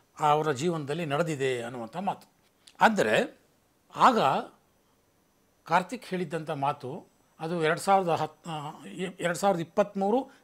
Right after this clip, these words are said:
ಡಿಸೆಂಬರ್ ಹತ್ತೊಂಬತ್ತು, ಟಿ ವಿ ಕ್ಯಾಮ್ರಾಗಳ ಮುಂದೆ ಕಾರ್ತಿಕ್ ಹೇಳಿದರು, "ರೇವಣ್ಣ ಅವರು ನಮ್ಮ ಭೂಮಿಯನ್ನು, ಆ, ಕಬಳಿಸೋಕೆ ನೋಡಿದ್ರು,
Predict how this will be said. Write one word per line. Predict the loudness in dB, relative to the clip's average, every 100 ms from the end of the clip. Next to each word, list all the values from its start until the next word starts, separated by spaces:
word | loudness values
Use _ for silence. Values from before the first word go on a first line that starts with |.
| -12
ಡಿಸೆಂಬರ್ | -4 0 0 0
ಹತ್ತೊಂಬತ್ತು, | 0 0 0 0 -4 -16 _ _ _ _ _ _ _
ಟಿ | -4 -2
ವಿ | -2 0
ಕ್ಯಾಮ್ರಾಗಳ | 0 2 0 0
ಮುಂದೆ | -2 -2 0 0 0 _ _ -2
ಕಾರ್ತಿಕ್ | -2 -2 -6
ಹೇಳಿದರು, | -6 -6 -6 -12 _ _ _ _ _ -6
"ರೇವಣ್ಣ | 0 2 2 2
ಅವರು | 2 2 0
ನಮ್ಮ | -2 -4 -6
ಭೂಮಿಯನ್ನು, | -4 -4 -2 -2 0 -2 -2 _ _ -12 -8
ಆ, | -6
ಕಬಳಿಸೋಕೆ | -4 -2 -2 -4 -6 -6
ನೋಡಿದ್ರು, | -6 -2 0 0